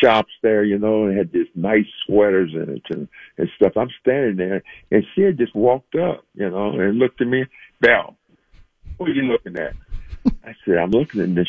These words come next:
shop." He said, "Look at that sweater, man." I said, "You think it would be,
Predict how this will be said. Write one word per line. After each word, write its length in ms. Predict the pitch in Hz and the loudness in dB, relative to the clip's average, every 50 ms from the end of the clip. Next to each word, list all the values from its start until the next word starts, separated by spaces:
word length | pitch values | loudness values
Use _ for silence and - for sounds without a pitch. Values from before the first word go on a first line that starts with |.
| - - - | -2 -4 -2
shop." 260 | 110 131 143 131 - - | -2 0 0 -2 -2 -2
He 100 | 92 80 | -4 -4
said, 100 | - - | -4 -4
"Look 160 | 76 - - | -6 -4 0
at 40 | 98 | 2
that 140 | 98 76 - - - - | 2 2 2 -4 -8 -2
sweater, 320 | - 90 113 113 98 85 71 | 2 4 4 4 4 0 -2
man." 360 | 69 71 71 73 78 80 - _ _ _ _ - - - _ _ _ _ - | -4 -4 -4 -4 -6 -6 -10 _ _ _ _ -20 -20 -20 _ _ _ _ -2
I 120 | - - - | -2 0 0
said, 180 | - 98 - 95 | 0 -2 0 0
"You 120 | - 147 151 - | -2 -4 -2 -2
think 200 | - - 131 - | -4 -4 0 0
it 140 | 123 117 - | -2 -2 -2
would 100 | 95 95 | -6 -6
be, 200 | 95 113 107 - | -4 -4 -4 -4